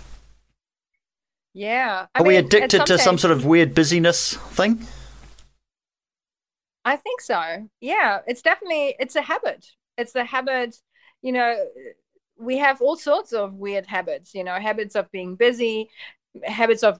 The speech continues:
Speaker 1: running around and thinking we have to do so many things. And I think that experience really showed us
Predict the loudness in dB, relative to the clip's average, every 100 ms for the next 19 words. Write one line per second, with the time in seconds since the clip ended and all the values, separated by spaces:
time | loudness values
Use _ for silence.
0 | _ -2 -2 -2 -4 0 0 0 -2 -6
1 | -10 -8 -8 -10 -12 -10 -8 -6 -6 -12
2 | -12 -10 -6 -8 -8 -10 -8 -8 -8 -10
3 | -6 -6 -4 -6 -4 -4 -4 -8 -14 -6
4 | -4 -4 -6 -8 -10 -10 -8 -2 -2 0
5 | -2 -6 -10